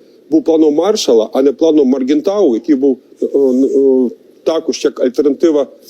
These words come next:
плану Маршалла. Ну, хто розуміє, той знає, що, ну, про що йдеться. І саме тому за-, надзвичайно важливо,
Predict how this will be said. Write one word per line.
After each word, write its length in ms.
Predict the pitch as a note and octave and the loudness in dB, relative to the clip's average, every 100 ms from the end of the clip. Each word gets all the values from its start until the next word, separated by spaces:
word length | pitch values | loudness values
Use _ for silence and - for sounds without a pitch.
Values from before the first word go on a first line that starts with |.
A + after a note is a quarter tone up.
| - | -6
плану 220 | D3 D#3 | -2 0
Маршалла. 420 | D3+ A#2 - G2 A#2+ | 0 -2 -4 -4 -4
Ну, 80 | |
хто 340 | C#3+ E3 C#3+ C#3 | -2 2 2 2
розуміє, 300 | C3 D#3 F3 | 0 0 0
той 160 | D3 | 0
знає, 180 | C3 C#3 | 0 -2
що, 120 | A#2+ - | -4 -4
ну, 120 | C3 - C3+ B2 | -6 -4 -6 -6
про 80 | - | -4
що 120 | D3 | -2
йдеться. 420 | B3 G#3+ - - - - - - | 2 0 -2 -12 -18 -20 -12 -6
І 80 | |
саме 280 | - F#3 F#3+ | -2 0 0
тому 520 | - E3+ F#3+ E3 - | 0 0 2 0 0
за-, 280 | C3 D#3+ D3 | -2 -2 0
надзвичайно 680 | C#3 D3+ C3+ D3+ F#3+ A3 A3 | 2 2 0 -2 0 0 2
важливо, 520 | G3 C3+ C#3+ G#2 F2+ | 0 2 0 2 -2